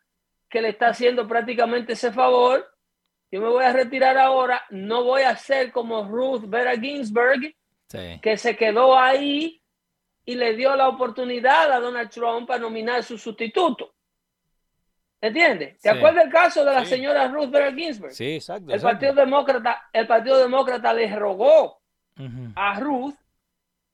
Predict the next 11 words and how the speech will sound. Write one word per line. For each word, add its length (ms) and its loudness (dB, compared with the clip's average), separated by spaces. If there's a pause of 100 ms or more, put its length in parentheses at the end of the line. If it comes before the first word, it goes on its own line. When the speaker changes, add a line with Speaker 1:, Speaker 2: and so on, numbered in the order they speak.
(460)
Speaker 1:
que 160 0
se 160 -6
retirara 720 2
a 100 0
tiempo. 560 -6
Y 120 -4
esta 220 -2
señora 560 0
mantuvo 500 -4
su 240 -16
tenure 580 -2